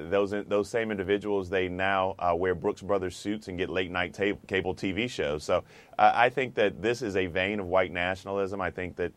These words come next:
Tucker Carlson, I, I, I don't know him personally, so I, I don't wanna call him racist, but he's trafficking in the political currency that the, the same political currency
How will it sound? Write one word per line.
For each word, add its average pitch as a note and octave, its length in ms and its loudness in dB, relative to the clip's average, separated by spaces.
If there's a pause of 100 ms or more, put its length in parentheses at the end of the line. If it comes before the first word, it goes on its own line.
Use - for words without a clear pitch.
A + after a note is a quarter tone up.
Tucker F#2 260 -2
Carlson, F#2 500 0
I, F2 360 2
I, - 80 0
I G2 120 6
don't F#2+ 180 0
know F#2 160 0
him E2+ 80 -4
personally, F2 440 -2
so E2+ 120 -2
I, D#2+ 200 4
I - 20 4
don't F#2 100 -2
wanna F2 140 -4
call F#2 240 2
him E2+ 80 -4
racist, F#2 420 -2
but F#2 120 0
he's F2+ 120 -6
trafficking G#2 540 2 (320)
in A2+ 80 -4
the A2 100 2
political A2+ 380 0
currency G#2+ 400 -2
that F#2+ 160 0
the, F#2 220 -4
the G#2+ 80 0
same D#3 240 2
political A2+ 320 0
currency F#2 480 -2